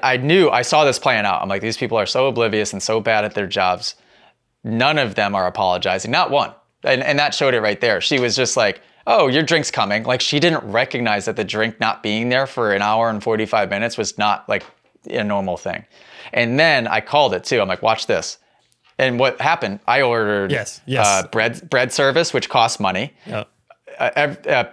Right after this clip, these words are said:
Speaker 1: couple other people
Speaker 2: Brussels
Speaker 1: ordered
Speaker 2: sprouts.
Speaker 1: bread service, which cost money. I ordered Brussels sprouts as an
Speaker 2: Appetizers.
Speaker 1: appetizer.
Speaker 2: Yeah.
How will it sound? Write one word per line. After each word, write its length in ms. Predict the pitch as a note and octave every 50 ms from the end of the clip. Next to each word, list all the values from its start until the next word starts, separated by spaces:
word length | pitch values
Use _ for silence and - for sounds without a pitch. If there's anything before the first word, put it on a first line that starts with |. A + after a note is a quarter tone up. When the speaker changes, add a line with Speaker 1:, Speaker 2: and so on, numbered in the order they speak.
| -
Speaker 1:
couple 260 | - D#3 D#3 D#3 E3+
other 180 | C3+ C3 B2+ C3
people 220 | - - C3 C3
Speaker 2:
Brussels 180 | A#2+ A2+ A2 G#2+ G#2
Speaker 1:
ordered 80 | G#2+ G#2+
Speaker 2:
sprouts. 160 | - B2+ C3+
Speaker 1:
bread 140 | G#2+ F#2+ F#2+
service, 420 | - - G2+ G2 G2+ A2+ - -
which 240 | A2+ G2 - - - _ _ _
cost 320 | - A#2+ G#2+ G#2 - - -
money. 240 | F#2+ F#2+ G2+ G#2+
I 160 | G#2+ F2 A2 A2+
ordered 200 | B2 A2+ G#2+ F2+
Brussels 420 | A2+ A#2 A#2 B2 - D#3+ C3+ -
sprouts 340 | - - C3 B2+ C3 C3 -
as 120 | C3+ A#2
an 100 | C3 B2
Speaker 2:
Appetizers. 320 | A#2+ A#2 A#2+ B2+ A#2+ A#2+ B2+
Speaker 1:
appetizer. 440 | A#2+ A2+ A2+ A2+ A2 A#2+ A#2+ A#2 A2
Speaker 2:
Yeah. 200 | G#2+ G#2 G#2+ B2